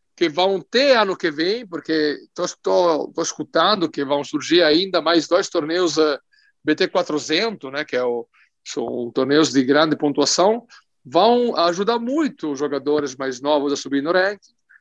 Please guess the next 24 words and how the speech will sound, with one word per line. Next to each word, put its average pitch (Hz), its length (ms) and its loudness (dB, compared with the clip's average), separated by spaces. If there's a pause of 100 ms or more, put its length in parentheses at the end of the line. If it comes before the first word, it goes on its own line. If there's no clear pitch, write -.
(200)
Quando 247 360 2
você 208 240 2
tem 190 140 0
um 170 80 -2
ranking 165 440 -4
bom, 156 400 0 (540)
depois 151 340 0
tu 156 120 -4
pode 170 260 2
viajar 156 480 4 (460)
pelo 175 180 0
exterior 156 540 0
com 147 140 -8
mais 156 200 -4
facilidade, 156 720 0
porque 139 220 -6
não 139 160 -6
pega 143 260 -2
quali, 240 540 2 (440)
aí 147 500 2
começa 151 360 -6
a - 20 -2
ganhar 151 500 -4
confiança. 226 880 -2